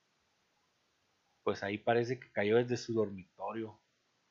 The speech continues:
El joven de Turquía había caído desde la ventana que iluminaba su habitación.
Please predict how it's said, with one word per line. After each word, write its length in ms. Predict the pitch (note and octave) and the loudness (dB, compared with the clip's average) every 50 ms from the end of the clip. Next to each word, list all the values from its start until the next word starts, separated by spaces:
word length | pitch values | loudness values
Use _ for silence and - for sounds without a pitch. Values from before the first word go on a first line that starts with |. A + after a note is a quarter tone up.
| _ _ _ _ _ _ _ _ _ _ _ _ _ _ _ - | _ _ _ _ _ _ _ _ _ _ _ _ _ _ _ -6
El 140 | G#2+ G2+ | -6 -6
joven 340 | - - A2 A2 A#2 B2 B2 | -2 0 2 4 4 4 4
de 100 | B2 B2 | 2 -2
Turquía 500 | A#2+ - G#2 F#2+ - - _ B2 B2 B2+ | -2 -4 -8 -10 -10 -8 _ 2 4 6
había 260 | B2 B2 A#2+ A#2 - | 6 6 4 2 2
caído 300 | - B2+ B2 B2+ B2+ C3 | 2 4 4 6 6 6
desde 200 | B2+ A#2+ A2+ A2+ | 4 4 2 0
la 120 | A2 G#2 G2 | 0 0 -2
ventana 460 | F#2+ F#2 - _ A2+ A2+ B2 A#2+ B2 | -4 -6 -6 _ -6 -4 -4 -6 -6
que 120 | - A#2 | -6 -6
iluminaba 500 | A2 A2 G#2 G2+ F#2 F#2 G#2 G#2+ A#2 A#2+ | -6 -6 -6 -6 -8 -6 -2 0 0 0
su 160 | A#2 - B2 A#2 | 0 2 0 0
habitación. 680 | G#2+ G#2 G2+ - - F#2+ - - - - G2 F#2+ | 0 0 -6 -8 -8 -8 -8 -8 -10 -10 -10 -10